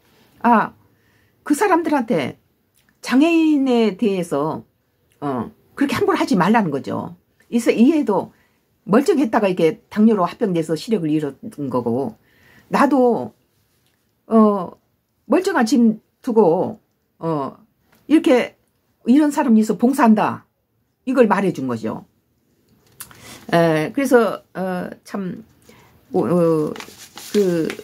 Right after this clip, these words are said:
그, 저기, 마태복음, 어,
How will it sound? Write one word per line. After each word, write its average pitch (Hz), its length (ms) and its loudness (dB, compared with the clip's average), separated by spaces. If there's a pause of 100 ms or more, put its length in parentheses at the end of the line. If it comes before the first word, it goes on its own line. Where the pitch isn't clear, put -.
(2250)
그, 175 280 -2 (140)
저기, 160 400 -2
마태복음, 185 1000 -4
어, 156 300 -8